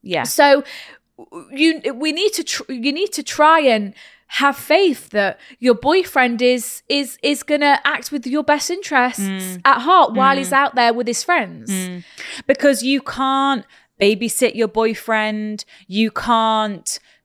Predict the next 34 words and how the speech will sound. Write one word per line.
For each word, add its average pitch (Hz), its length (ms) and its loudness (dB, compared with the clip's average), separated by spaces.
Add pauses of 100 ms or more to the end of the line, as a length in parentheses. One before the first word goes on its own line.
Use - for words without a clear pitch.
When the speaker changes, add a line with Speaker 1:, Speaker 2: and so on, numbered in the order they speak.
Speaker 1:
put - 220 6
a 196 140 -6
fucking 202 340 -8
nanny 202 260 -2
cam 208 280 -2
on 214 120 0
him 214 140 -2
and 180 100 -8
see 220 200 -6
what 196 160 0
he's 233 160 -4
doing 294 280 6
and 311 420 6
Speaker 2:
Yeah. 233 40 2
Speaker 1:
hear 220 180 2
all 226 80 0
his 220 160 -2
conversations. 214 920 -2
Like, 214 120 4
no 254 80 6
matter 254 200 6
Speaker 2:
Yeah. - 60 4
Speaker 1:
where 269 260 6
he 269 120 2
is 254 100 0
in 247 100 2
the 233 80 0
world, 220 600 4
like, 196 240 2 (320)
you 233 340 2
need 233 260 -2
to 208 80 -8
feel 220 440 0
like 190 600 0